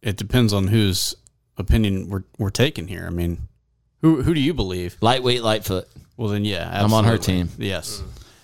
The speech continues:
Speaker 2: It's such an absurd concept to me that these people really believe, like, if we just have more laws,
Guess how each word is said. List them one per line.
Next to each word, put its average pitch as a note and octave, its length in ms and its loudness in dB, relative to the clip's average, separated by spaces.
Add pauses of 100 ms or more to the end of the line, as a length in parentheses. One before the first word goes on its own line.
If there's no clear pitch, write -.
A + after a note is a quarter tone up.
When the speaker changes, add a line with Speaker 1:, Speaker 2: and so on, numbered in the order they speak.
(160)
Speaker 2:
It's - 160 -2
such - 240 0
an E3+ 80 2
absurd A2+ 400 2
concept F#2+ 540 0
to D#2+ 100 0
me D2+ 340 -4 (580)
that A#2 140 -2
these G#2+ 160 -2
people G2+ 340 0
really G2 280 2
believe, E2+ 760 -2 (640)
like, F#2 140 -8
if E2+ 140 -6
we G2+ 100 0
just A#2+ 300 0
have F#2+ 240 0
more G2 320 4
laws, E2 680 0